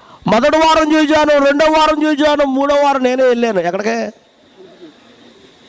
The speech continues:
గుడికా? మరి అయ్యే కష్టాలు.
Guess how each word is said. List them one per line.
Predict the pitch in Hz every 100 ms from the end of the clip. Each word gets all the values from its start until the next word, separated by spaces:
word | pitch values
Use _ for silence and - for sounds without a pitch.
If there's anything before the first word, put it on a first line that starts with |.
| - - - -
గుడికా? | 160 160 127 90 - _ _ - - - - - - -
మరి | - 127
అయ్యే | 131 208 196
కష్టాలు. | 202 185 220 175